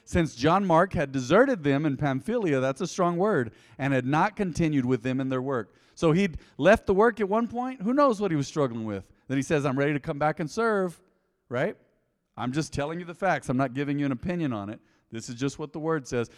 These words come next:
Their disagreement was so sharp that they separated. Barnabas took John Mark with him and sailed for Cyprus. So Paul and Barnabas had a disagreement over John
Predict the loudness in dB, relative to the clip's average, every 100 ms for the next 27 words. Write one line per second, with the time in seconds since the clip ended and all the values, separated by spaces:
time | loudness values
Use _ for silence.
0 | _ 2 4 6 2 2 0 -2 -2 -2
1 | -2 2 2 2 2 2 2 0 -2 0
2 | -2 -2 0 0 0 -2 -2 -2 -6 -8
3 | -16 _ _ _ _ _ _ 0 4 6
4 | 6 6 4 2 2 4 4 4 2 2
5 | 0 -2 0 0 -2 -12 -8 -4 -2 2
6 | 2 2 -2 -4 2 2 0 -6 -10 -10
7 | -20 _ 0 0 0 0 4 6 4 4
8 | 4 4 2 2 4 4 4 2 0 0
9 | 2 2 0 2 2 2 0 -2 -2 -2
10 | -4